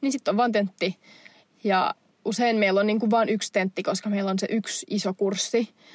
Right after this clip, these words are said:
ja sit sen päätteeksi on tentti, mut se on usein sit oikeasti semmonen iso tentti ja sit siihen luetaan kyllä melkein koko viikko.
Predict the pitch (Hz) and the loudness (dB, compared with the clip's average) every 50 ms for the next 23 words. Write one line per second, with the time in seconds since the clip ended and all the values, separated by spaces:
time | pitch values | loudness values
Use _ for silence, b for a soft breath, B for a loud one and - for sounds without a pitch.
0 | b b b b b - 202 - 185 185 - 202 196 190 - - 202 - - - | b b b b b -6 -4 -4 -4 -4 -2 -4 -2 -2 -2 -4 -4 -4 -6 -6
1 | 202 - 196 196 185 185 180 190 - - 180 190 190 - 202 - - 196 - 190 | -6 -4 -4 -2 -2 -2 -2 -2 -4 -4 -4 -4 -2 -2 -2 0 0 0 0 0
2 | 190 196 185 - - 175 - - 196 - 202 - - 185 190 202 208 - - - | 0 0 0 0 0 0 0 -2 -2 -2 -4 -4 -2 -2 -2 -2 -2 -4 -6 -10
3 | - _ _ _ - 202 202 - 208 - - - 90 98 - 196 - _ - 170 | -12 _ _ _ -4 -4 -2 -2 -2 -2 0 0 -2 -2 -2 -4 -6 _ -4 -2
4 | - - 196 - 196 185 - - - 196 202 196 190 190 - 208 - 208 - 220 | 0 0 -2 -4 -6 -6 -6 -6 -2 -2 0 0 0 0 0 -2 -2 -2 -2 -2
5 | 208 240 233 240 233 233 233 240 233 226 226 220 - 240 233 247 247 233 - - | 0 0 0 0 0 0 0 0 0 -2 -2 -2 0 0 0 0 -2 -4 -4 -4
6 | - 285 | -4 -4